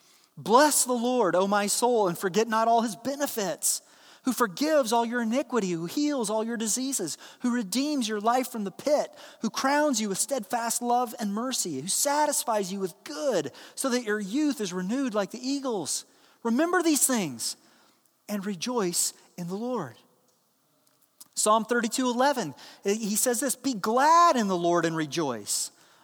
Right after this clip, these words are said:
O righteous, and shout for joy, all you upright in heart."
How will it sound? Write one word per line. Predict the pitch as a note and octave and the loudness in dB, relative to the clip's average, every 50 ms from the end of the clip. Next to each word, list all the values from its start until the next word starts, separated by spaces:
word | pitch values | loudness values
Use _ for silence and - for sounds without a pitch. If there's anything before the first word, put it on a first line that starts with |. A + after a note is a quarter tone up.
| _ - | _ -2
O | G#3 G#3+ A#3+ | 0 0 0
righteous, | A3 A3 B3 C#4 - - - - - F3 D#3 - | 2 2 4 4 4 2 0 0 -4 -2 0 -2
and | G3+ F#3+ F3+ | -2 -2 -2
shout | - - - - D#4 D4+ D#4+ E4+ E4 E4 - | -2 -2 0 2 4 6 6 6 4 2 -2
for | - D#4+ | -6 -6
joy, | B3 G3+ E3 E3+ A#3+ D#4 E4 F4+ F#4 F4 C4+ F#3 D#3 C3 - - | -4 -4 -2 2 2 4 6 6 6 6 4 4 2 0 0 0
all | G3 G3+ F#3+ | 0 0 0
you | F3 F#3 F3+ | 0 -2 0
upright | - F#3 F3 - E3+ E3 D#3 D3+ | 0 0 0 2 2 2 2 2
in | C#3 C#3 C3+ | -2 -6 -6
heart." | - C#3+ C3 A2+ G#2+ - - - | -4 -4 -6 -6 -8 -14 -18 -20